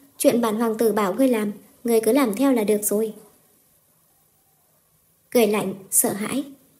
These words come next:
Cứ quyết định vậy đi.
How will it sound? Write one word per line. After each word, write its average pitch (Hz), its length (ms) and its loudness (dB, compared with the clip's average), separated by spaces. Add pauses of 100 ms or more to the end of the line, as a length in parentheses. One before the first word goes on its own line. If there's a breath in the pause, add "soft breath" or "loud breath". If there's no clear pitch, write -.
(3000)
Cứ 220 180 4
quyết 320 160 0
định - 200 2
vậy 226 140 0
đi. 269 280 0